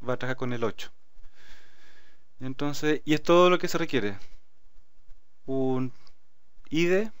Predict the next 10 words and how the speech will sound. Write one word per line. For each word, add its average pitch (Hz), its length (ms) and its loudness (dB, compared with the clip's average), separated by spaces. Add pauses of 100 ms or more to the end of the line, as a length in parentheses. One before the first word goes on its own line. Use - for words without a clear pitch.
(200)
para 131 160 4
escribir 135 340 2
código 185 580 2
y 127 100 -2
desarrollar, 135 640 2 (880)
y 139 160 2
un 160 320 2 (260)
servidor 147 600 2 (100)
para 143 140 4
ejecutar 139 600 0